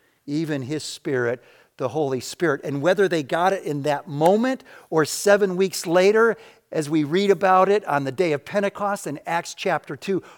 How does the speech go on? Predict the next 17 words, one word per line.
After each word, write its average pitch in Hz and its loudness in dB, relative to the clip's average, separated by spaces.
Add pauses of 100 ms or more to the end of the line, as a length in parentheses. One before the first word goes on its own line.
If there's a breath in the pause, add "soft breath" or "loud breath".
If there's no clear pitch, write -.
(160 loud breath)
all 214 8
we 214 0
know 185 6
is 127 2 (400 soft breath)
that 175 2
Spirit 170 2 (160 loud breath)
is 151 -6
gonna 156 2
empower 208 2
them 110 -4 (420 soft breath)
to 185 2
deliver 175 2
the 165 -2
message 165 -4 (720)
around 170 4
the 233 -2
world, 143 0